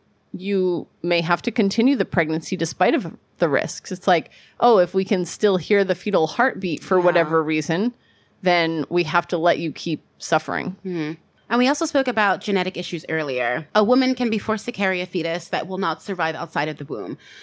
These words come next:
Speaker 2: The physical and emotional toll of this will be immeasurable.
Speaker 1: Now, let's shift gears for a minute here. Like, let's discuss the economy, 'cause, you know, we all know that that's what drives so much of this world, and absolutely in this country.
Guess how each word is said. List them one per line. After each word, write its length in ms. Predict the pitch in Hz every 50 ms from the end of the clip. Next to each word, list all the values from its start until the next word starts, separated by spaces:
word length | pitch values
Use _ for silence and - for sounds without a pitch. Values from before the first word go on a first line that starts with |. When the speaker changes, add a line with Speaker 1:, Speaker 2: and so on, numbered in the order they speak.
| - - _
Speaker 2:
The 80 | - 220
physical 480 | - 240 240 240 294 294 294 285 269
and 100 | 240 220
emotional 420 | 202 196 190 196 196 - 220 202 196
toll 320 | - - 196 180 180 165
of 140 | - 165 160
this 340 | 160 160 165 - - - - -
will 140 | 190 180 160
be 240 | 185 165 156 143 -
immeasurable. 680 | 147 143 139 131 123 127 87 - - 82 85 139 151 - _ _ _ _ _ _ _ _ _ _ _ _ _ _ _ - - - _ _ _ _ -
Speaker 1:
Now, 300 | - 311 311 294 - - _ _ _ _ _
let's 320 | - 277 370 440 427 - -
shift 220 | - 440 427 - -
gears 280 | 254 233 208 196 190 -
for 180 | - 185 175
a 60 | 165
minute 340 | 156 156 147 131 113 - -
here. 300 | 180 180 160 143 127 143 123
Like, 300 | 151 196 196 190 185 -
let's 200 | - 226 262 -
discuss 360 | - - - - 294 262 - -
the 100 | 247 190
economy, 480 | - - - 185 170 139 139 143 160
'cause, 240 | - - 226 214 -
you 80 | 277 269
know, 260 | 214 185 175 147 - - _ _ _ - - 233
we 160 | 254 269 262
all 140 | 262 269 269
know 200 | 254 240 220 208
that 180 | 196 190 196 -
that's 180 | 185 185 -
what 140 | - 190 180
drives 260 | 196 180 165 160 160
so 140 | - - 170
much 220 | 170 160 156 -
of 40 | -
this 160 | 151 151 -
world, 280 | - 156 147 151 151 156
and 340 | 151 151 151 151 151 151 - - -
absolutely 580 | 202 208 196 - 202 175 165 156 110 147 151
in 120 | 143 135 139
this 160 | 131 - -
country. 480 | - - 117 - - - - - 165